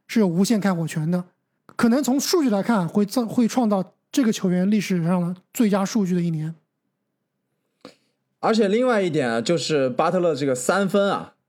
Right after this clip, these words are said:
Speaker 2: 跟排名第二这个球员几乎是一个天一个地。呃，这个三分命中率不行啊，也是导致了巴特勒在他身材本来就有一点受限的情况下，进攻端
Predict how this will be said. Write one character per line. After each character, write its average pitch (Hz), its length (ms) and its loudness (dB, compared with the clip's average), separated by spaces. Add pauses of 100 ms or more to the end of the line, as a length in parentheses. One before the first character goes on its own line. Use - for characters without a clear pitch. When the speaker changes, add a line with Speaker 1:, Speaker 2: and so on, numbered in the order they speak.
Speaker 2:
跟 196 480 0 (540)
排 151 180 -2
名 185 140 0
第 196 100 2
二 185 180 0
这 147 80 -4
个 147 100 0
球 131 240 -2
员 120 160 0
几 185 200 0
乎 180 160 0
是 160 140 -2
一 135 100 -2
个 165 100 0
天 156 360 -2
一 139 60 -2
个 147 100 0
地。 139 340 -6 (760)
呃， 135 100 -12
这 165 200 -4
个 156 140 -6 (200)
三 233 400 0
分 240 440 0
命 190 220 0
中 165 200 0
率 151 140 2
不 143 180 -2
行 113 280 -2
啊， 98 220 -4
也 120 180 0
是 139 160 -4
导 131 360 -2
致 135 180 -2
了 131 320 -4 (140)
巴 190 160 0
特 202 100 2
勒 180 240 0
在 165 240 0
他 170 140 -2
身 240 320 0
材 135 240 -2
本 127 160 -2
来 107 100 -2
就 175 120 0
有 156 160 0
一 175 40 -2
点 165 180 -2
受 196 240 0
限 196 220 -2
的 135 80 -4
情 110 220 -4
况 117 120 -2
下， 104 240 -4
进 202 280 -2
攻 202 220 0
端 190 260 0